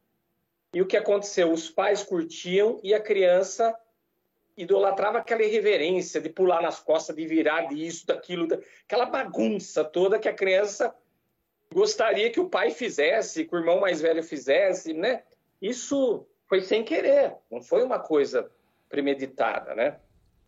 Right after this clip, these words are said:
É, só que, com, cara, começou a ter um fluxo de crianças no nosso show absurdo.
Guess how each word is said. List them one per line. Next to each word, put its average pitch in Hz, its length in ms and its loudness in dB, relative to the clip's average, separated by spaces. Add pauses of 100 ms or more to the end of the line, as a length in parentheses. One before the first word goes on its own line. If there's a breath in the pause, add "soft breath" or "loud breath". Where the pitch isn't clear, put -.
(120)
É, 143 680 6
só 190 300 0
que, 240 140 -12
com, 247 420 -4 (160)
cara, 247 320 0
começou 202 460 0
a 226 60 0
ter - 120 -2
um 226 160 0
fluxo 208 480 -4
de 190 100 -6
crianças 180 480 2
no 165 60 -6
nosso 165 280 0
show 180 240 0
absurdo. 208 680 -2